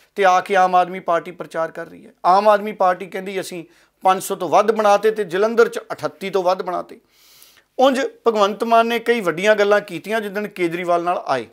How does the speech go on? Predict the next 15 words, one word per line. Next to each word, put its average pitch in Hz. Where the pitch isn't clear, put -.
ਉਹ 247
ਕਹਿੰਦੇ 240
ਅਸੀਂ 220
ਕੂੜੇ 202
ਦੇ 202
ਢੇਰ 165
ਖਤਮ 180
ਕਰਾਂਗੇ, 175
ਸੜਕਾਂ 170
ਦਾ 190
ਵਿਕਾਸ 165
ਕਰਾਂਗੇ, 180
ਆਦਮਪੁਰ 175
ਹਵਾਈ 151
ਅੱਡਾ 175